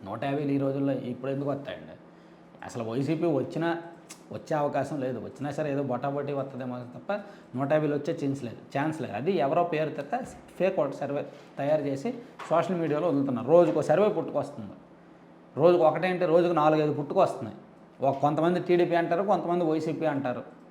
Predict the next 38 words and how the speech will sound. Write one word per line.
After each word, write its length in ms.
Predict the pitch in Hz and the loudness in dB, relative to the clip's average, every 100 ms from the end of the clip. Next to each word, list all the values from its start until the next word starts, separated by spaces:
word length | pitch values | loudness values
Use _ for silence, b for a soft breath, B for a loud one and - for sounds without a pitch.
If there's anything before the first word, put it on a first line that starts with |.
| - - - - - | -20 -20 -20 -8 -2
So, 60 | |
ఇవన్నీ 280 | 151 123 160 | 0 0 0
ఇక్కడ 140 | 190 185 | 0 2
ఎవరికి 380 | 151 151 147 | 2 0 0
తోచిన 300 | 147 156 170 | -2 -2 -4
టేబుల్ 380 | 151 190 214 214 | 0 4 4 4
సర్వేలు 300 | 185 156 139 | 0 0 0
అంతే. 260 | 135 127 117 131 | -2 -6 -8 -4
ఎదురుగా 320 | 165 180 170 | -2 -2 -2
సిస్టమ్ 320 | - 151 170 | -4 -6 -6
ఉంటే, 240 | 165 160 208 | -4 -2 -2
Photoshop 580 | - 156 165 160 156 | -2 -4 -2 -2 -2
ఆపరేటింగ్ 460 | 147 147 151 143 143 | -4 -4 -4 -6 -8
వస్తే 320 | 139 - 214 B B B | -6 -4 -6 B B B
మనం 180 | 139 160 | -2 0
కూడా 160 | 160 143 | 0 0
డిజైన్లు 320 | 143 151 139 | -2 0 0
చేసేయచ్చు, 540 | 139 123 113 - 104 | 0 -2 -8 -10 -10
గ్రాఫిక్లు 500 | 120 151 139 - 139 | -2 -2 -2 -4 -2
అవి 260 | 143 139 143 | 0 0 0
ఇవి 140 | 139 | 0
నోట్ 260 | 139 139 139 | 0 0 -2
లెక్క 200 | 135 117 | -6 -8
పెట్టేసి. 540 | 110 98 107 - - | -10 -10 -16 -12 -8
So, 60 | 131 | -6
అవి 140 | 127 | -4
పక్కన 260 | 127 120 185 | -6 -6 -4
పెట్టేస్తే 540 | 160 - - - 233 B B B B B B - | -4 -6 -12 -10 -10 B B B B B B -8
బీజేపీ 540 | 110 180 190 196 170 160 | 0 2 4 2 0 -2
వాళ్ళు, 440 | 131 120 117 135 - - - - | -2 -4 -8 -8 -12 -20 -20 -2
వాళ్ళకంటూ 500 | 127 156 185 180 175 | 2 4 4 0 0
ఒక 160 | 175 - | -2 -2
సిస్టమాటిక్, 600 | 147 - 175 156 139 - | -8 -6 -4 -4 -6 -6
పొలిటికల్గా 420 | 160 180 175 170 | -6 -2 -2 0
వాళ్ళకంటూ 480 | 170 147 143 156 156 | 0 -2 -4 -6 -6
ఒక 100 | - | -8
సిస్టమ్ 340 | 131 - 175 | -10 -6 -6
ఉంటుంది, 280 | 135 - | -6 -8